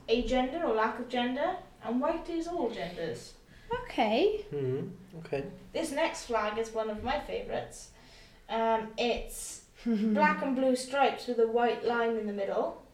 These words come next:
Speaker 2: Oh, I thought it was gonna be the beer one.
Speaker 1: With a red heart.
Speaker 2: Oh,
Speaker 1: So stuff
Speaker 2: that's
Speaker 1: like that.
Speaker 2: cute.
Speaker 1: I knew it was coming up. <laughs>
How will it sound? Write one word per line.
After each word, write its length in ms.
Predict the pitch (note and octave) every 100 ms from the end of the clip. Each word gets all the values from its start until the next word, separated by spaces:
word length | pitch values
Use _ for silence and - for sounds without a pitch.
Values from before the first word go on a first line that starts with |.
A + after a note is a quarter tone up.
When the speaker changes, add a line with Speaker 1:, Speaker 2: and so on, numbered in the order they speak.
| -
Speaker 2:
Oh, 200 | B3 A3 F#3+
I 80 |
thought 180 | G3 F#3+
it 60 | -
was 80 | A#3+
gonna 160 | -
be 120 | -
the 180 | - -
beer 140 | - F2
one. 140 | - - - - A#3+
Speaker 1:
With 420 | B3 A#3+ A#3 -
a 300 | A3+ A#3 A#3+
red 440 | A#3+ A#3 A#3+ A#3+ -
heart. 440 | - D4 C4 -
Speaker 2:
Oh, 840 | G#4 G#4 F#4+ F4 D#4+ D4 C#4 C4+ F4+
Speaker 1:
So 60 | G4
stuff 180 | A4+
Speaker 2:
that's 160 | A#3+ -
Speaker 1:
like 100 | G#3
that. 60 | -
Speaker 2:
cute. 260 | B3+ C#4+
Speaker 1:
I 20 | F#4+
knew 220 | F#4+ C#4
it 80 | -
was 100 | -
coming 320 | - A3 A#3
up. 380 | G#3+ - - F4+
<laughs> 80 | F#4+